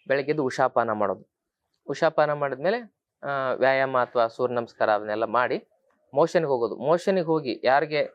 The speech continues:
ಬೆಳಗ್ಗೆ ಎದ್ದು ಒಂದು ಮೋಷನ್ ಬೇಗ ಕ್ಲೀನ್ ಆಗುತ್ತೆ, ಅವ್ರ ಹೊಟ್ಟೆ ಎಷ್ಟು ಚೆನ್ನಾಗಿರ್ತದೆ, ಅವ್ರ ಆರೋಗ್ಯ ಅಷ್ಟೇ ಗಟ್ಟಿಯಾಗಿರ್ತದೆ. ಮೋಷನ್‌ಗೆ ಹೋಗಿ ಬಂದ ಮೇಲೆ ಮುಂದಿನ ಪ್ರೊಸೀಜರ್ ಏನು ಅಂತ ಹೇಳಿದ್ರೆ ಪ್ರಾಣಾಯಾಮ ಮಾಡೋದು.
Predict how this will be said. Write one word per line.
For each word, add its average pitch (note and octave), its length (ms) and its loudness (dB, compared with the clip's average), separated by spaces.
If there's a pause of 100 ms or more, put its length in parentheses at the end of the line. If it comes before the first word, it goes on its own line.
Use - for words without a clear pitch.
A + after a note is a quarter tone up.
(300)
ಬೆಳಗ್ಗೆ D3 280 2
ಎದ್ದು F3 260 4
ಒಂದು D#3 540 0 (280)
ಮೋಷನ್ C#3+ 340 0
ಬೇಗ C3+ 200 0
ಕ್ಲೀನ್ D#3 320 0
ಆಗುತ್ತೆ, C#3 480 -2 (260)
ಅವ್ರ C3+ 160 4
ಹೊಟ್ಟೆ C3+ 400 0
ಎಷ್ಟು C#3 280 -2
ಚೆನ್ನಾಗಿರ್ತದೆ, C3+ 720 -2
ಅವ್ರ B2+ 160 4
ಆರೋಗ್ಯ A#2+ 300 2
ಅಷ್ಟೇ G#2+ 240 -2
ಗಟ್ಟಿಯಾಗಿರ್ತದೆ. - 920 -6 (1080)
ಮೋಷನ್‌ಗೆ E3 500 2
ಹೋಗಿ C3 340 0
ಬಂದ A#2 280 2
ಮೇಲೆ G2+ 360 0 (640)
ಮುಂದಿನ F3+ 520 4
ಪ್ರೊಸೀಜರ್ C3+ 500 0
ಏನು A#2+ 140 2
ಅಂತ G#2 180 -8
ಹೇಳಿದ್ರೆ A#2+ 480 0 (840)
ಪ್ರಾಣಾಯಾಮ C#3 480 2
ಮಾಡೋದು. - 600 -6